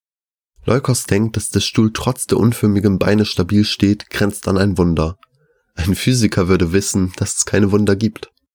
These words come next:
Die Lehne des Stuhles ist aus ähnlich krummen Ästen geformt. Wenn das der ganze Stuhl wäre, könnte Leukos sich nicht vorstellen, da länger als zehn Minuten zu sitzen.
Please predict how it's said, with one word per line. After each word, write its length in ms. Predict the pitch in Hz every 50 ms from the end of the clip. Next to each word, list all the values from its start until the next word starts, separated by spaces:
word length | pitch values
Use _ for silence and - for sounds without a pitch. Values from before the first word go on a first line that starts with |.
| _ _ _ _
Die 60 | 107
Lehne 300 | 101 107 123 131 131 117
des 140 | 98 101 95
Stuhles 460 | - - - 110 107 98 95 - -
ist 160 | 92 90 - -
aus 220 | - 95 90 -
ähnlich 400 | - 98 104 107 101 95 - -
krummen 280 | - - 92 90 87 -
Ästen 360 | - 92 - - - 92 87
geformt. 580 | 82 87 - - 82 80 82 82 85 - - - _ _ _ _ _ _ _ _ _ _
Wenn 160 | - 98 95
das 180 | 101 104 - -
der 100 | - -
ganze 300 | - 101 110 - 117 110
Stuhl 260 | - - 113 107 95
wäre, 460 | 95 98 98 101 101 95 95 87 - _
könnte 300 | - - 117 101 - 101
Leukos 380 | 90 90 95 104 - 104 - -
sich 180 | - - -
nicht 140 | 101 98 -
vorstellen, 420 | - 98 98 98 - - 90 90 90
da 60 | 90
länger 260 | 87 92 95 95 92
als 220 | 90 - - -
zehn 160 | - 101 92 90
Minuten 400 | 90 90 92 90 - - 85 80
zu 180 | - 85 85
sitzen. 460 | 82 90 82 - - - - 85 78